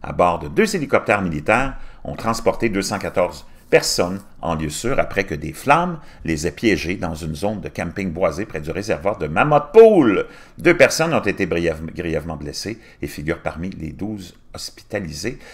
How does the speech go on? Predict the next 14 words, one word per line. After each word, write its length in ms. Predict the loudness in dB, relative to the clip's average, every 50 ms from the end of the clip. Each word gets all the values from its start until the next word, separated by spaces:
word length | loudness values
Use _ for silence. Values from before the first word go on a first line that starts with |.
| -18 -10 -8
Le 80 | -6 -4
six 180 | -2 0 0
septembre, 640 | 0 0 0 0 0 0 -2 -2 -2 -2 -4 -4 -2
les 160 | -2 -2 -2
Chinooks 640 | -2 -2 -2 -2 -2 -2 -2 -4 -6 -8 -10 -10 -10 -10 -12 -14 -10 -8
ont 80 | -6
transporté 480 | -2 -2 -2 0 2 0 0 0 0 0
par 160 | 2 2 4 4
avion 300 | 2 2 0 -2 -2 -2
des 160 | -4 -6 -6
dizaines 460 | -4 -2 -2 0 0 0 0 -2 -2
de 80 | -4 -2
personnes 380 | -2 -2 -2 -2 -4 -4 -4
piégées 420 | -4 -6 -6 -4 -6 -6 -8 -8